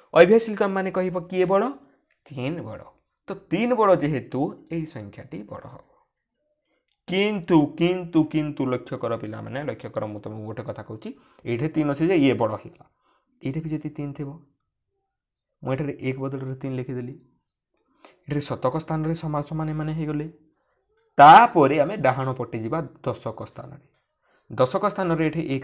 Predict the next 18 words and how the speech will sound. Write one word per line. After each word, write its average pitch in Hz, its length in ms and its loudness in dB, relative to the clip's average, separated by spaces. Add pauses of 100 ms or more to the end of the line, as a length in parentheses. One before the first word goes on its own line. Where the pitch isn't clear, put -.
ଥିବା 120 200 -2
ବେଳେ 113 280 -2
ଏଠାରେ 135 340 -10
ତିନି 104 260 -12
ଅଛି। - 260 -20
ଦେଖ, 127 220 -4
ଦେଖ, 107 160 -10
ମୋ 113 180 -6
କଥାକୁ 110 320 -10
ବୁଝ 104 200 -12
ଭଲ 123 300 -8
ଭାବରେ, 104 320 -8
ମୁଁ 135 140 -8
କ'ଣ 107 200 -12
କହିବା 107 260 -10
ପାଇଁ 107 140 -12
ଚେଷ୍ଟା 104 280 -12
କରୁଛି। 104 360 -10